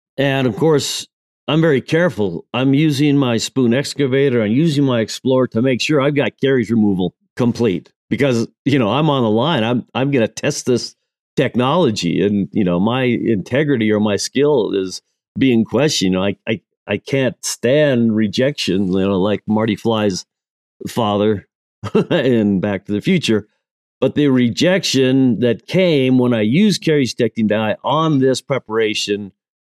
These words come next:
m-, was very discouraging, because I put the caries detecting dye on, and there were areas that were definitely stained, not pink, but red, meaning the collagen had been denatured through the decay process,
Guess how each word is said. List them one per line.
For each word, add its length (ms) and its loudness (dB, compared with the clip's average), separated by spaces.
m-, 240 2
was 300 2
very 400 2
discouraging, 760 -2
because 300 -2
I 100 0
put 280 -2
the 80 -2
caries 360 -2
detecting 340 -2
dye 200 0
on, 420 0
and 180 0
there 160 2
were 160 2
areas 560 0
that 100 0
were 140 0
definitely 760 0
stained, 480 -2
not 340 -4
pink, 280 -2
but 320 -2
red, 480 -2
meaning 600 0
the 120 -2
collagen 720 0
had 180 -4
been 180 0
denatured 800 -2
through 180 -2
the 100 -2
decay 360 -2
process, 720 -4